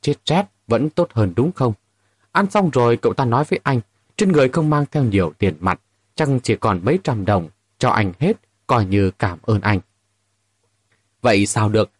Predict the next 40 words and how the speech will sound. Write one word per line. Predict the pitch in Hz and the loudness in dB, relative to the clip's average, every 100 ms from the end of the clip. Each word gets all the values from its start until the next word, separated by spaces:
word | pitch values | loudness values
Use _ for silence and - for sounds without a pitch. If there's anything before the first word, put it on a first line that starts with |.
| _ | _
anh | - 185 | 0 0
học | 127 - | 0 -2
tập | 110 - | -6 -2
theo | 117 95 | -2 0
Lôi | 107 95 | 0 0
Phong | - 107 98 _ | 0 -2 -4 _
mà | 151 | -2
trưởng | 139 131 95 | 0 -2 -2
thành, | - 110 90 _ _ _ _ | -2 -2 -2 _ _ _ _
lấy | 113 147 | 0 2
giúp | 175 196 | 0 0
người | 110 101 92 - | 2 2 0 -2
làm | 110 | 0
niềm | 110 87 - | 0 -2 0
vui, | 185 156 _ _ _ | 0 0 _ _ _
đâu | 196 196 | -2 0
phải | 135 110 | 0 0
là | 101 113 | 0 0
vì | 113 | 0
tiền. | - 123 107 - _ _ _ _ | 0 -2 -2 -10 _ _ _ _
Anh | 127 104 | 0 2
nói | 104 143 | 2 0
anh | - 110 | -2 -4
không | - 101 | -2 -4
cần, | - 107 90 _ _ | 0 -2 -2 _ _
bảo | - 127 | -2 0
cậu | 127 | 0
ta | 123 135 | 0 -2
nói | 143 220 | 0 0
địa | 123 98 - | 0 0 0
chỉ | 120 87 | 0 0
nhà | 101 101 87 | 0 0 0
ra, | - 156 143 _ _ _ | 0 -2 -2 _ _ _
anh | 127 117 113 | -2 -2 0
có | 185 | -2
thể | 185 92 | 0 0
giúp | 196 190 | -2 0
cậu | 107 - | -2 0
ta | 131 120 | -4 0
gửi | 117 | 0